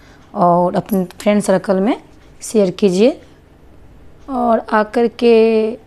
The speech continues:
admission लीजिए। Okay, thank you, Bye bye।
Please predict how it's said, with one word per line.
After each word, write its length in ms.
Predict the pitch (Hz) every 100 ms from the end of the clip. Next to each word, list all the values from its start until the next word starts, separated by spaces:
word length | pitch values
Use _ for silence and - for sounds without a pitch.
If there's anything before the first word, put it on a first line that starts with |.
| - - -
admission 460 | 220 220 254 277 233
लीजिए। 440 | 202 175 190 185 185 - - - - - - - _
Okay, 720 | 254 247 - - 220 202 190 156 -
thank 600 | - 214 220 240 233 -
you, 540 | 214 214 208 208 202 208 - - - - -
Bye 240 | 220 202 202
bye। 680 | 196 196 196 196 196 185